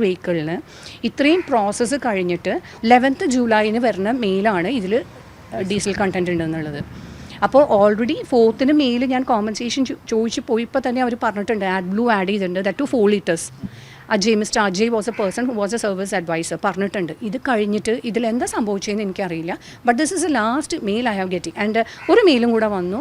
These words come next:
അവർക്ക് കൺഫർമേഷൻ വേണം, ഇത്, ലൈക്ക്, നെക്സ്റ്റ് സ്റ്റെപ്പിലേക്ക് പോകാമെന്ന് പറഞ്ഞു. So I just, uh, I was really, uh, എന്താ പറയുക, എൻ്റെ പേഷ്യൻസിൻ്റെ എല്ലാ നിലയും പോയിട്ടുണ്ടായിരുന്നു. Till now I have not got any addressing from their side, either from Violat or Mahindra.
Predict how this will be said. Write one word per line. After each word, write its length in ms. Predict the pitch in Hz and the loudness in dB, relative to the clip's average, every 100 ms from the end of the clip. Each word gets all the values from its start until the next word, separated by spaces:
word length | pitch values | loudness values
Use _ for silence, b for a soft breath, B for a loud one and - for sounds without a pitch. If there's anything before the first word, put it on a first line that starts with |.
| 320 | 0
അവർക്ക് 220 | 202 240 220 | 0 2 0
കൺഫർമേഷൻ 500 | 190 190 185 - 220 180 | 0 -2 -2 -2 -2 0
വേണം, 240 | 170 - 208 | 0 -2 -4
ഇത്, 140 | 190 220 - B B B - | -4 -6 -12 B B B -2
ലൈക്ക്, 240 | 185 180 170 170 196 | -2 0 -2 0 -4
നെക്സ്റ്റ് 260 | - 214 - - - - | -4 -6 -6 -14 -16 -2
സ്റ്റെപ്പിലേക്ക് 440 | 214 202 190 196 185 | 0 2 0 -2 -2
പോകാമെന്ന് 320 | 180 156 156 151 | 0 0 -2 -4
പറഞ്ഞു. 180 | 156 - - | -8 -14 -4
So 80 | 262 254 | 2 2
I 60 | 214 | 2
just, 120 | 269 233 190 | 0 0 0
uh, 80 | 180 B B B 202 | -2 B B B 2
I 40 | 247 | 2
was 100 | 208 202 | 2 4
really, 300 | 220 269 359 - 196 | 4 4 2 2 2
uh, 200 | 196 190 | 2 0
എന്താ 140 | 180 208 208 | -2 -2 0
പറയുക, 240 | 180 196 | 0 0
എൻ്റെ 140 | 196 226 214 | 0 -2 -2
പേഷ്യൻസിൻ്റെ 500 | 190 196 196 220 226 196 | -4 -4 -4 -2 0 0
എല്ലാ 160 | 190 220 254 | 0 2 2
നിലയും 260 | 208 226 254 | 0 -2 -2
പോയിട്ടുണ്ടായിരുന്നു. 460 | 208 202 208 175 185 - 294 | -4 -2 -2 -4 -8 -4 2
Till 140 | 320 285 | 4 4
now 100 | 277 233 | 2 0
I 20 | |
have 100 | 202 202 | 0 0
not 100 | 233 196 - - - 202 | -2 -4 -14 -20 -12 -2
got 160 | 202 233 214 | -2 -2 -2
any 180 | 202 269 480 | 2 2 2
addressing 320 | 190 214 269 262 | 0 2 2 2
from 120 | 214 196 | 2 2
their 100 | 202 | 2
side, 160 | 175 165 185 | 0 -4 0
either 160 | 180 208 | 0 2
from 120 | - 220 - 185 | 2 0 0 2
Violat 340 | 180 196 233 | 2 2 2
or 40 | 226 | 2
Mahindra. 420 | 185 175 175 170 | 2 2 0 0